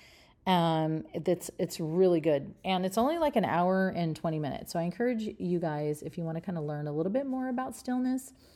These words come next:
um, and, and quietness, then that book is, is really great. So I'm gonna just leave this episode right here.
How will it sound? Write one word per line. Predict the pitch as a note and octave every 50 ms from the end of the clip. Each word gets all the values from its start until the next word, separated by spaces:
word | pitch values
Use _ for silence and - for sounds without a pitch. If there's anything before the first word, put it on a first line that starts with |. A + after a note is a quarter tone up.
| - - _ _ _ _ _
um, | - F#3+ F3+ F3 E3 D#3+ D3+ D#3+ - -
and, | F3 E3+ E3 - - -
and | F#3 E3+ D#3+ D3+
quietness, | - - F#3+ F#3+ G#3 A3 A3+ A3 A3+ A3+ A3+ A#3 A3+
then | - - F#3+ F3 E3+ E3 D#3+ D#3 D#3
that | D#3 D3 - D#3
book | D#3+ E3 - -
is, | D3 C#3+ C#3+ - -
is | - D#3+ C3+ D3+
really | D3 D#3 D3+ D3+ C#3+
great. | C#3 - D3+ C3+ C#3+ - - - - - - - - - - _
So | - - G3 F3+ E3+ E3 E3 E3 -
I'm | - F3 E3+ F3 F#3
gonna | F#3 F3+ E3 D#3
just | D3 E3 D#3+ D#3+ -
leave | D#3+ D3+ D3+ E3 F3+ G#3 B3+ B3
this | B3 C#4+ C#4 -
episode | G#3 C4 - C4+ - - C4 B3+ A#3
right | B3 A#3+ A#3+ B3
here. | A#3+ A3 A#3 A3 A3 B3 F4 G4